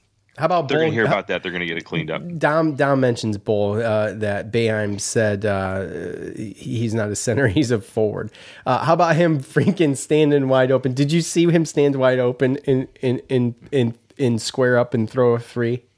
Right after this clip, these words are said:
Speaker 1: and hit the net? Nothing but net, but the outside of the net. And
Speaker 2: No, I didn't see him do that. I saw him make the jumper late at the end of the game, two-pointer.
Speaker 1: Yeah.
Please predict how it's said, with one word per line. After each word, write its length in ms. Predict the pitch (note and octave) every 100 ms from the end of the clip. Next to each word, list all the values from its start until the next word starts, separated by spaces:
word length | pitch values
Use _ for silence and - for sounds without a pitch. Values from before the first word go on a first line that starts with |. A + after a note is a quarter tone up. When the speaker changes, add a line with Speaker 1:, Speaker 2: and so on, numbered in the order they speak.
| -
Speaker 1:
and 160 | A#2
hit 200 | G#2+ -
the 120 | A#2 G#2+
net? 340 | G#2+ A2 - _ _ _ _ _ _ _ _ _
Nothing 260 | B2 B2 C3
but 140 | B2
net, 280 | B2 A#2 B2
but 160 | B2+ -
the 140 | B2
outside 380 | A#2 A#2+ A#2+ A#2+
of 40 | A#2+
the 60 |
net. 360 | A#2+ A#2 - _ _ _ _ _ _ -
And 160 | C#3 B2+
Speaker 2:
No, 240 | A2+ G#2
I 80 | G2+
didn't 220 | A2+ A2+
see 180 | - B2
him 120 | A2
do 140 | G#2+ F#2+
that. 200 | F2+ F2 -
I 80 | A2
saw 240 | D#3+ D3
him 80 | B2+
make 180 | B2+ A2
the 100 | G#2
jumper 440 | A2+ A#2+ F#2 F2+ - -
late 240 | G2 A2 -
at 80 |
the 100 | F#2+
end 120 | G2+ F#2+
of 60 |
the 60 | E2+
game, 380 | F#2+ F#2 D#2+ - _ - -
two-pointer. 500 | G#2+ - G#2 F2 E2+ - _
Speaker 1:
Yeah. 420 | F#3 D3+ C#3 B2+